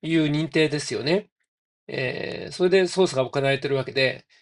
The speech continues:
これを思いっきり支援してきた日本というのは、言ってみれば、日本政府はですね、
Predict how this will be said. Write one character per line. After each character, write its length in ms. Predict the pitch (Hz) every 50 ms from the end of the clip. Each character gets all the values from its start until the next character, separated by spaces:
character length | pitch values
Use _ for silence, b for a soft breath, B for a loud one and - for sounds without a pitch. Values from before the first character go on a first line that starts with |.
| b b
こ 140 | - - 156
れ 80 | 160 190
を 100 | 180 160
思 140 | 160 202
い 40 | 226 226
っ 40 |
き 100 | - 202
り 80 | 165 139
支 140 | 131 - 165
援 100 | 156 143
し 60 | -
て 120 | - 123
き 80 | - -
た 340 | - 131 127 120 113 110 _ b b b b -
日 100 | 147 127
本 160 | 151 165 160
と 100 | - 143
い 40 | 131
う 20 |
の 60 | 127
は、 60 | 127
言 80 | 123 120
っ 40 | -
て 100 | - 175
み 80 | 180
れ 80 | 175 170
ば、 320 | 139 135 127 - - - _ _ _ -
日 100 | - 139
本 100 | 147 165
政 260 | 160 - 180 156 -
府 60 | -
は 80 | 123 -
で 100 | - -
す 120 | - -
ね、 220 | - - - -